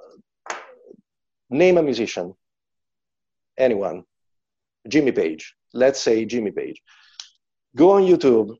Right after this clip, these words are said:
on a Jimmy Page video and, uh, look at the comments. There are gonna be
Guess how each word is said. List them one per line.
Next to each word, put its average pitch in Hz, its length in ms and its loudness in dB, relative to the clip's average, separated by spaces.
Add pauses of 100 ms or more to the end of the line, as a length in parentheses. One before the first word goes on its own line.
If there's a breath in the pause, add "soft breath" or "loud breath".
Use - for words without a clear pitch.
(120)
on 117 100 -6
a 117 60 -4
Jimmy 147 240 -6
Page 107 320 -4
video 95 500 -4 (240)
and, 107 300 -8
uh, 98 260 0
look 110 160 -8
at 107 100 -4
the 95 60 -14
comments. 78 640 -14 (120)
There 139 220 0
are 180 140 2
gonna 127 200 -2
be 95 400 -6